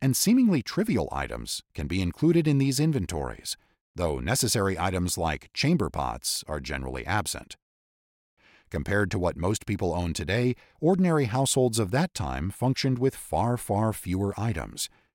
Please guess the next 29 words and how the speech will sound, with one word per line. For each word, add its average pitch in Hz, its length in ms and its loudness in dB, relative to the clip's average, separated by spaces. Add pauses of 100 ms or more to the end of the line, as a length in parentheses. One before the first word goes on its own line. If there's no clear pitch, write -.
and 60 140 -8
most 98 240 0
people 95 320 -2
owned 98 220 0
very 85 260 0
little 82 340 0
in 69 80 -4
the 69 80 -2
way 69 140 -2
of 67 160 -6
clothing. 101 400 -4 (1040)
Alanson 78 460 -2
Taylor, 117 400 0
for 73 160 -6
example, 71 440 -4 (240)
owned 170 300 6
one 113 340 2
pair 147 220 0
of 131 140 0
boots 101 440 -2
and 113 140 0
one 87 260 0
pair 92 220 -2
of 85 100 -2
shoes, 73 600 -4 (200)
a 82 120 -8
cloak, 123 420 2 (220)
an 120 160 0
overcoat, 143 580 0